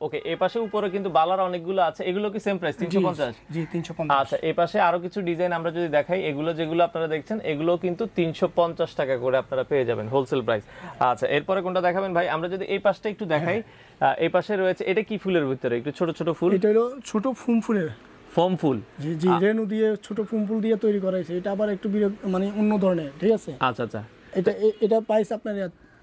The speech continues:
Speaker 2: চারশো আশি টাকা।
Speaker 1: চারশো আশি। এটা হোলসেল প্রাইস হচ্ছে চারশো আশি
Speaker 2: চারশো আশি।
Speaker 1: টাকা। আপনারা যারা খুচরা নিবেন, খুচরা দেওয়া যাবে, আমরা আবারও বলছি, কিন্তু খুচরার প্রাইসটা একটু বাড়বে।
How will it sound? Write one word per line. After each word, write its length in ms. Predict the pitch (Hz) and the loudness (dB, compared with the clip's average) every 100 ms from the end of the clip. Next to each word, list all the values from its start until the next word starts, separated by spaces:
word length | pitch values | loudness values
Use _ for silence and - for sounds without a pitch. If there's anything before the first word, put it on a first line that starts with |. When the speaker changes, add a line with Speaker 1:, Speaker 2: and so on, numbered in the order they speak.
| _ - _ - | _ -20 _ 0
Speaker 2:
চারশো 300 | 196 - 196 | 0 2 -2
আশি 200 | 180 180 | -4 -6
টাকা। 220 | 160 110 110 | -10 -12 0
Speaker 1:
চারশো 320 | 147 147 165 | 2 2 2
আশি। 200 | 135 - | 0 0
এটা 180 | 147 165 | -2 0
হোলসেল 440 | 175 175 202 214 190 | 0 0 -2 -4 -2
প্রাইস 280 | 190 202 208 | 0 0 0
হচ্ছে 180 | 185 254 | 0 0
চারশো 380 | - - - 180 | 0 -4 0 0
আশি 180 | 156 | 2
Speaker 2:
চারশো 280 | - 151 135 | 2 2 2
আশি। 20 | |
Speaker 1:
টাকা। 280 | 139 123 107 - - - | -2 -4 -4 -10 -6 -2
আপনারা 320 | 151 185 208 | 0 2 2
যারা 200 | 196 208 | 2 2
খুচরা 380 | - 208 - 220 | 0 -6 -4 -2
নিবেন, 280 | 190 190 | -2 -4
খুচরা 340 | 208 185 175 208 | -4 -6 -4 0
দেওয়া 280 | 175 185 175 | 4 4 4
যাবে, 220 | 165 156 | 0 0
আমরা 200 | 151 160 | 0 0
আবারও 260 | 147 156 | 0 -2
বলছি, 300 | 160 151 - | -2 -4 -6
কিন্তু 200 | 180 165 | -6 -4
খুচরার 420 | 175 - 160 214 220 | -4 -2 -2 -2 0
প্রাইসটা 360 | 165 151 - | 0 0 -2
একটু 140 | 170 147 | -6 -2
বাড়বে। 400 | 127 113 107 | 0 0 -2